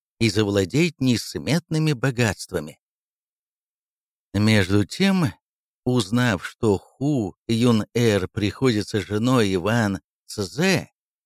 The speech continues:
мясник Чжан Ци, хозяин харчевни У Сань Лань и торговец лепёшками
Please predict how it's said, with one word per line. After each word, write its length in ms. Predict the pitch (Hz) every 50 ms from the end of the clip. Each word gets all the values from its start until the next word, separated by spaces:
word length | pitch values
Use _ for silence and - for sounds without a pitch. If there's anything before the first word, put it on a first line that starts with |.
| _ _ _ _ _ _ -
мясник 600 | 120 120 117 - - - 127 131 127 117 98 - _ _ _ _ -
Чжан 560 | - 120 110 - 117 113 107 101 98 85 73 _ _
Ци, 580 | - - - - 101 87 69 58 - 113 131 - _ _ _ _ _ _ _ _
хозяин 480 | 123 110 98 - 160 175 190 180 113 95
харчевни 720 | - 107 95 82 - - - 117 113 110 113 117 113 - - _
У 280 | - 139 135 120 104 98
Сань 400 | - - - 107 98 95 87 85
Лань 560 | 76 65 71 76 98 120 156 180 185 165 - _ _ _ _ _ _ -
и 140 | 120 117 107
торговец 640 | - 117 107 104 98 104 123 117 107 98 - -
лепёшками 840 | 110 104 95 - - 107 95 - - - 110 104 101 101 98 80